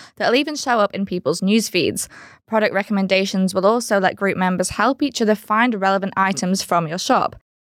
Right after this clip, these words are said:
Now, these work a little bit like U R L replies in comments, but they're marked with a label that shows it's a recommendation, a bit like how we see member and admin badges already in groups.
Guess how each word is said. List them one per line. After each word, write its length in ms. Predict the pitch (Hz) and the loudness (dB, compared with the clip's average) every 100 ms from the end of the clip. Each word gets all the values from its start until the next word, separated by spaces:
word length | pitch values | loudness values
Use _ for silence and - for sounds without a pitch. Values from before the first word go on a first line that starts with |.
| _ | _
Now, 60 | 208 | 0
these 180 | 254 240 | 0 2
work 220 | 240 240 | 0 0
a 20 | |
little 220 | 226 214 | 0 2
bit 160 | 208 - | 0 0
like 260 | 190 190 | 0 -2
U 140 | 202 196 | -2 2
R 160 | 190 | 4
L 160 | 185 180 | 2 0
replies 400 | 180 - 185 180 | -4 0 0 0
in 100 | 175 | -4
comments, 500 | - 185 101 - - - - | -2 0 0 -2 -8 -12 -14
but 100 | - | -4
they're 120 | - | -2
marked 340 | 214 240 254 - | 2 0 0 -2
with 80 | 247 | -2
a 60 | |
label 280 | 226 202 190 | 2 2 2
that 120 | 175 | -2
shows 340 | - - 196 190 | -4 0 2 2
it's 140 | - | 0
a 80 | 185 | -2
recommendation, 800 | 185 - 175 180 202 202 170 170 | 0 -2 -2 0 0 0 -2 -2
a 80 | - | 0
bit 160 | 226 233 | 2 2
like 180 | 220 | 0
how 180 | - 196 | 0 0
we 80 | 196 | 0
see 200 | - 185 | 0 0
member 360 | 185 185 180 175 | 0 -2 0 0
and 120 | 175 | 0
admin 340 | 185 180 180 | -2 -2 -4
badges 400 | 175 170 170 165 | -2 -2 -2 -4
already 320 | - 170 165 - | 0 2 2 -2
in 100 | 127 | -2
groups. 400 | - - - | -2 -2 -8